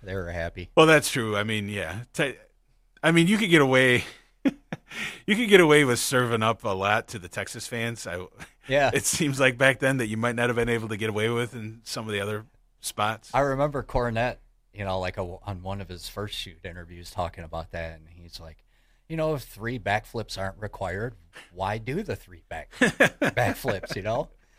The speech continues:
Speaker 1: If they were gonna pop for, <clears throat> just, like, a, a brawl, which was their type of wrestling. I mean, we're dogging it, but that was the style of wrestling in Texas for the most part, you
Speaker 2: True.
Speaker 1: know?
Speaker 2: Yeah.
Speaker 1: And if you didn't have to do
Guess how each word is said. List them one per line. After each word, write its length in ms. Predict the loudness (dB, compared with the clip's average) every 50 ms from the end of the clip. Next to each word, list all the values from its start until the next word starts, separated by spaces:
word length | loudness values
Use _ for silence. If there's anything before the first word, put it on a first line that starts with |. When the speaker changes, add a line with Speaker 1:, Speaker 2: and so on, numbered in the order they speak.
| -18 -16 -16 -8 -4
Speaker 1:
If 140 | -4 -4 -2
they 120 | -2 -2
were 120 | -2 0 0
gonna 180 | 0 -2 -2
pop 380 | -2 0 0 0 0 0 -4 -8
for, 680 | -12 -8 -6 -4 -2 -2 -2 -4 -4 -6 -6 -8 -10 -10 -10 -10 -6 -4
<clears throat> 440 | -4 -4 -4 -6 -14 -20 _ _
just, 220 | -14 -10 -8 -6 -6
like, 160 | -6 -4 -2
a, 180 | -2 -2 -2 -6 -12 _ -20
a 60 | -20
brawl, 400 | -10 -4 -2 0 0 0 0 0
which 240 | 0 -2 -4 -2 -4
was 140 | -6 -6 -6
their 180 | -4 -4 -6 -4
type 280 | -2 -2 -2 -2 -2
of 140 | -4 -2 0
wrestling. 420 | 2 2 2 0 -2 -6 -6 -4
I 80 | -4 -4
mean, 160 | -4 -4 -4
we're 100 | -6 -4
dogging 420 | -2 0 2 2 2 0 -2 -6 -6
it, 120 | -8 -8 -8
but 160 | -10 -8 -6
that 220 | -4 -4 -4 -6 -6
was 480 | -6 -6 -6 -6 -8 -8 -10 -12 -12 -14 -18 _ _ _ _ _ _ _ _ _ _ _ -18 -12 -10
the 120 | -8 -4
style 500 | -4 -4 -2 0 0 0 2 2 2 0
of 140 | -2 -2 -2
wrestling 440 | 0 0 0 0 -2 -6 -6 -8 -8
in 140 | -8 -8
Texas 480 | -6 -4 -4 -4 -4 -6 -10 -12 -12 -16
for 160 | -16 -16 -18 -20
the 100 | -20 -20
most 260 | -20 -20 -18 -18 -20
part, 280 | -20 -20 -20 -20 -20 _ _ _ _ _ _ _ _ _ _ _ _
you 80 | 0 2
Speaker 2:
True. 60 | 2 2
Speaker 1:
know? 200 | 2 0 -2 -6 -8 -2
Speaker 2:
Yeah. 220 | 2 2 2 2 0 -4 _ _ _ _ _ _ -20 -14 _ -6
Speaker 1:
And 420 | -2 0 0 0 0 0 -2 -4 -6 -12 _ _ _ _ _ _ _
if 160 | -10 -10 -8
you 100 | -6 -2
didn't 260 | 0 0 -2 0 -2 -4
have 360 | -2 0 0 0 0 -2 -4
to 80 | -8
do 560 | -8 -6 -4 -4 -2 -2 -4 -4 -6 -6 -10